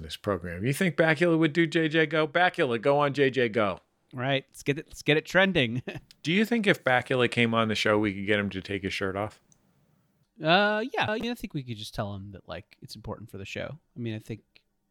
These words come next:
Speaker 2: yeah. I mean, he does the work. He might as well show off the goods, you know?
Speaker 1: Yeah. We, we could have that conversation with his agent or management before the show. So I'm sure he would need to sign a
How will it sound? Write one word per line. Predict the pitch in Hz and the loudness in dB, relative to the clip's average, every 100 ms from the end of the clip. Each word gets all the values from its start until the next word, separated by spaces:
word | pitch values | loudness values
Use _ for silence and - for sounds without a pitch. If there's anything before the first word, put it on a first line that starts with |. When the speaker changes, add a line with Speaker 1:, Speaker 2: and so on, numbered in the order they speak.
| _ _ _ _ _ _ _ _ _ _ | _ _ _ _ _ _ _ _ _ _
Speaker 2:
yeah. | - - - - | -12 -12 -12 -8
I | 143 | -2
mean, | 139 | 0
he | |
does | 147 175 170 | 4 2 2
the | 120 | 0
work. | 156 160 - | 2 0 -4
He | |
might | 104 107 | -8 -6
as | 120 | -6
well | 110 | -8
show | - 117 | -6 -8
off | - | -8
the | |
goods, | 95 135 113 - | -10 -8 -8 -8
you | 101 | -6
know? | 104 185 | -8 -6
Speaker 1:
Yeah. | 98 82 - 120 | -8 -8 -6 2
We, | 143 | 4
we | 185 202 190 | 4 0 0
could | 190 156 | 2 2
have | 151 131 | 2 2
that | 123 | 2
conversation | 120 110 101 110 101 104 95 | 2 0 0 0 0 -2 -2
with | 95 90 82 - - | -2 -4 -8 -16 -6
his | 104 92 | -4 -2
agent | 101 107 98 98 95 | -2 0 0 -2 -6
or | 101 | -8
management | 95 98 98 92 95 87 90 _ _ - | -6 -6 -6 -8 -10 -12 -12 _ _ -10
before | 98 - 113 104 | -8 -2 2 2
the | 95 | 0
show. | - 95 82 78 - _ _ _ _ | -4 -6 -6 -12 -18 _ _ _ _
So | - 113 | -2 0
I'm | 107 | 2
sure | 104 123 107 | 2 4 4
he | 104 | 2
would | 95 92 | -2 -4
need | 95 87 | -6 -8
to | - 87 | -10 -8
sign | - 92 87 | -6 -8 -10
a | 85 82 | -12 -14